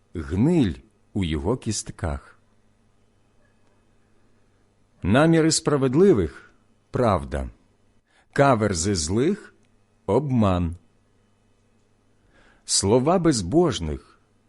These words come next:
засідки криваві, а уста праведних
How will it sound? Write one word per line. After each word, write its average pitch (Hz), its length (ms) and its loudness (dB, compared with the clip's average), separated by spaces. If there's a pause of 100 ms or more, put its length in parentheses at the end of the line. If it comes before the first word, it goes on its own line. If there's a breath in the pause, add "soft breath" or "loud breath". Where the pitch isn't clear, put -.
засідки 170 960 -2 (160)
криваві, 98 720 -2 (640)
а 135 140 2
уста 151 560 0
праведних 113 840 -2